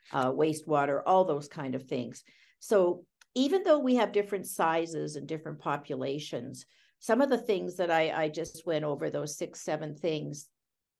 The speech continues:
we know that we can represent a good majority of our, um, members, uh, by having good advocacy.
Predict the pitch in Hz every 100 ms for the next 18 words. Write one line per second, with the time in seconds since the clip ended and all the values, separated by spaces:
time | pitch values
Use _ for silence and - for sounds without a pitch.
0 | - 160 156 190 214 170 147 147 - 135
1 | 160 156 180 160 156 165 151 151 139 135
2 | 127 139 143 _ - 151 147 156 143 147
3 | 139 104 - _ _ _ _ _ 165 147
4 | 143 131 131 131 139 123 139 - 135 127
5 | 127 127 127 - _ _ 151 151 151 139
6 | 117 131 - _ _ _ _ 117 131 127
7 | 135 147 143 151 151 143 135 127 143 -
8 | 143 135 151 156 - 131 123 -